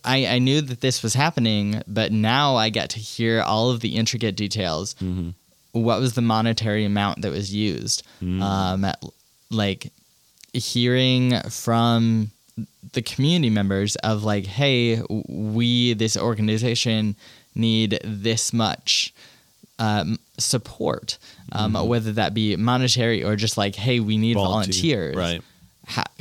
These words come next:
Speaker 1: can you help us get the word out? Can you help us with, um, yeah, raising these funds?"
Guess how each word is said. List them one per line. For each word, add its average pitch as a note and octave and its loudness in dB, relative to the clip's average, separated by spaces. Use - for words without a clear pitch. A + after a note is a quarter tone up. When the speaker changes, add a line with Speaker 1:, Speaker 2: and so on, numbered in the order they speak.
Speaker 1:
can B2 0
you B2+ 4
help A#2+ 2
us G2+ 0
get A2+ -2
the G#2 -2
word C3 2
out? B2+ 2
Can A2+ -2
you A2+ 2
help A2+ 0
us G#2+ 0
with, A2 -2
um, F2+ -6
yeah, A#2 0
raising B2+ 2
these G#2 2
funds?" - -10